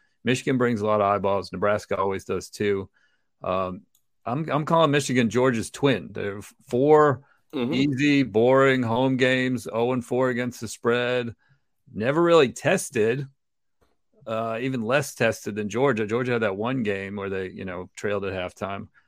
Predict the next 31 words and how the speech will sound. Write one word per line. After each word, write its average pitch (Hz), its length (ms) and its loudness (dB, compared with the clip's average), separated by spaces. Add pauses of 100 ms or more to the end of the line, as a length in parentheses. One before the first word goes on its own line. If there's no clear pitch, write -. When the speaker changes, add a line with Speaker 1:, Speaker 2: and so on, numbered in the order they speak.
(200)
Speaker 1:
Uh, 95 500 -4 (280)
I 123 140 0
don't 147 160 0
know 117 180 0
that 110 160 -4
they're 117 160 0
gonna 117 220 -2
get 107 180 -6 (460)
tested 120 400 -4
this 107 200 -6
week 117 240 -4
at 104 60 -4
Nebraska. 110 460 0
The, 101 240 -6
the 113 100 -6
story 165 380 2
coming 143 200 0
out 127 100 2
of 120 60 -2
Michigan 135 280 -6
this 104 180 -8
week 107 220 -6 (680)
was 117 280 2
how 131 220 6
they're 127 120 4
using 120 360 4
Blake 117 280 2
Corum 123 340 2
and 107 80 -2
Donovan 110 360 0
Edwards. 143 580 0